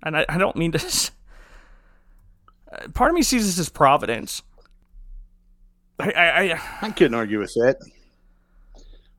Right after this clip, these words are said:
Speaker 2: I mean, it could, it could be. We'll never know, but it could be.
Speaker 1: I mean, it's just so
Speaker 2: And you take a look at a man that has had control over everybody and everything his entire life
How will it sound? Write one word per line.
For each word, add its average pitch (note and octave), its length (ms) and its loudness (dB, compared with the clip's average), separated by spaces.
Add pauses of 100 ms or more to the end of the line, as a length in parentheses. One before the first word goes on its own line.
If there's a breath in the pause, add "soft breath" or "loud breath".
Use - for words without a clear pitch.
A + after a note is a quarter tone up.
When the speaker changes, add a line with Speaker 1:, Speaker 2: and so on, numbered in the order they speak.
Speaker 2:
I D3 60 4
mean, E3+ 180 8
it E3 120 4
could, G#3 220 6
it D#3 160 6
could D#3+ 180 6
be. D3 460 4
We'll F3 140 4
never C3+ 260 6
know, D#3 600 4
but A#2+ 140 0
it B2 160 0
could B2+ 220 -2
be. C#3+ 280 0
Speaker 1:
I D3 40 -8
mean, F#3 180 -6
it's F3+ 240 -4
just - 140 -4
so G3+ 600 2
Speaker 2:
And D#3 80 0
you G3 120 6
take G3+ 280 6
a F3 40 8
look E3 220 6
at C#3 80 4
a B2+ 40 4
man D3+ 440 2
that B2 100 0
has A#2+ 180 -6
had C3+ 240 0
control C#3+ 560 0
over A#2 560 0
everybody C3+ 600 2
and A#2 80 0
everything A#2+ 500 -2
his G#2 200 -6
entire A2+ 440 0
life G#2+ 380 2